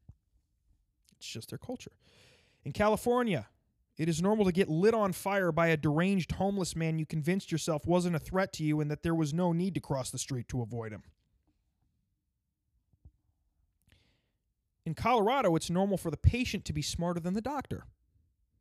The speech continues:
In Connecticut, it is a cultural norm to avoid a family member's cocaine problem. In Delaware,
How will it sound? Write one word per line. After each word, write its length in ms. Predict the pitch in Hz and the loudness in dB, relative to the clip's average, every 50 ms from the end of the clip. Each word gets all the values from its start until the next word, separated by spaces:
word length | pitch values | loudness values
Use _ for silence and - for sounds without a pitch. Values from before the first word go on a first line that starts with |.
| _ _ _ _ _ _ _ _ _ _ _ _ _ _ _ _ _ _ _ _ _ _ _ _ _ _ _ | _ _ _ _ _ _ _ _ _ _ _ _ _ _ _ _ _ _ _ _ _ _ _ _ _ _ _
In 100 | - 151 | -8 -8
Connecticut, 640 | 147 - 156 160 208 254 254 - - 156 156 - - _ _ _ _ _ _ _ _ _ _ _ _ _ - | -6 -4 0 2 2 2 2 2 2 0 0 0 -2 _ _ _ _ _ _ _ _ _ _ _ _ _ -4
it 220 | - 160 180 - - - | 0 0 0 0 -2 -2
is 360 | 160 160 160 160 147 139 - | 0 2 2 2 0 0 -2
a 80 | - 156 | -4 -4
cultural 600 | 135 - - 196 208 202 - - 208 180 175 165 | -2 -2 0 0 0 -2 -2 -2 0 0 2 2
norm 500 | 156 160 165 180 202 214 185 160 156 156 | 2 4 4 6 6 8 8 6 6 4
to 160 | - - 165 165 | 2 0 0 0
avoid 340 | 143 131 143 156 180 180 | 0 -2 -2 0 0 0
a 40 | 160 | 0
family 380 | 147 - - 165 170 175 175 170 | -2 -2 -2 0 0 2 2 2
member's 300 | 160 160 160 156 147 - | 2 2 2 2 2 2
cocaine 440 | - 165 147 - - 139 120 113 107 | 2 2 2 2 0 -2 -4 -4 -2
problem. 380 | - 107 104 104 - - - - - _ _ _ _ _ _ _ _ _ _ _ _ _ _ _ _ _ _ _ _ _ _ _ _ _ _ _ _ _ _ _ _ _ _ _ _ _ _ _ _ _ _ _ _ _ _ _ _ _ _ _ _ _ _ _ _ _ _ _ _ _ _ _ _ _ _ _ _ _ _ - | -4 -6 -6 -6 -12 -16 -20 -20 -20 _ _ _ _ _ _ _ _ _ _ _ _ _ _ _ _ _ _ _ _ _ _ _ _ _ _ _ _ _ _ _ _ _ _ _ _ _ _ _ _ _ _ _ _ _ _ _ _ _ _ _ _ _ _ _ _ _ _ _ _ _ _ _ _ _ _ _ _ _ _ -4
In 120 | 156 151 | -2 0
Delaware, 640 | 139 175 190 226 226 185 151 147 139 147 180 214 | 4 4 4 6 6 4 4 4 4 4 2 0